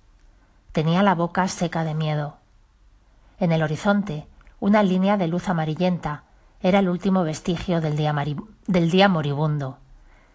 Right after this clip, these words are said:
El cielo viraba del morado al azul oscuro y de las cumbres nevadas del Teleno llegaban rachas de viento frío. Estaba convencido de que la ternera debió de extraviarse cuando él, absorto,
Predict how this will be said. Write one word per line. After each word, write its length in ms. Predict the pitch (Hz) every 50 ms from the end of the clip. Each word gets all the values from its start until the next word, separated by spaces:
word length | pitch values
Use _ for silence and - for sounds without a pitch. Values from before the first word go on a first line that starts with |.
| _ _ - _ _ _ _
El 120 | - 165
cielo 380 | 156 - - 190 185 196 196 196
viraba 400 | 190 175 170 165 170 180 190 202
del 120 | 190 170
morado 440 | 165 156 156 156 160 165 160 175 175
al 100 | 175 165
azul 260 | 156 - - 175 165
oscuro 520 | 160 151 - - - 180 160 147 143 143 - - - - - _ _ _ -
y 80 | 185
de 100 | 156 165
las 140 | 151 147 -
cumbres 400 | - - 202 202 196 185 175 -
nevadas 420 | 160 160 175 180 180 170 160 156
del 160 | - 170 180 175
Teleno 480 | - 185 175 175 165 156 151 151 151 - - _ _ _ _ _ -
llegaban 440 | - 165 160 165 170 175 170 160 151
rachas 420 | 165 165 160 - - 190 180 175
de 100 | 165 156
viento 280 | 151 147 151 - - 147
frío. 380 | - - - 156 151 147 151 - - _ _ _ _ _ _ _ _ _ _ _ _ _ _ _ _ _ _ _ _ _ _ _ _ _ _ _ _ _ _ _ _ _
Estaba 340 | - - - 185 185 202
convencido 600 | 208 214 214 190 165 165 165 - 185 175 175 202 208
de 160 | 196 180 170
que 80 | - 165
la 100 | 165 165
ternera 640 | - - 165 175 180 190 196 185 165 151 156 - - - _ _ _ _
debió 340 | - 165 170 160 180 180 196
de 60 | 196
extraviarse 760 | 214 214 - - - 180 165 160 160 165 165 165 - - 202 185
cuando 300 | - 165 156 156 151 170
él, 260 | 180 175 151 - - -
absorto, 720 | - 165 - - - 208 202 202 208 - - 143 139 -